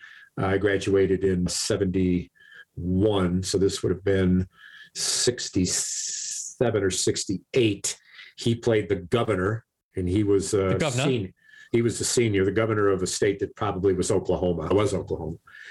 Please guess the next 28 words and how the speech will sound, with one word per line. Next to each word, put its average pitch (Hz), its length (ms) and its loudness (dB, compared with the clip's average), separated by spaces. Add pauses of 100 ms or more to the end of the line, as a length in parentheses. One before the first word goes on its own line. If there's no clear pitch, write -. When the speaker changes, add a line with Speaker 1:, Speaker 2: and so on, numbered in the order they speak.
(200)
Speaker 1:
And 104 560 0
I 110 200 2
played 104 580 2
a 95 100 0
hippie 104 340 0
dude 95 340 2 (500)
named, 101 380 2
named 107 400 0
something 120 400 0
Clayton 113 380 0
Ford, 104 480 2 (320)
Clayton 120 420 0
the 95 120 -2
third. 92 400 2
I, 87 260 -4
I'd 98 80 2
have 98 180 -2
to 90 180 -4
go 98 140 2
back 92 300 0
and 85 160 -6
think, 98 140 0
Speaker 2:
Billy 143 200 0
Speaker 1:
but 127 60 0
Speaker 2:
Wallace 120 340 0
Clayton 131 320 -4
the 104 80 -2
third. 87 260 -4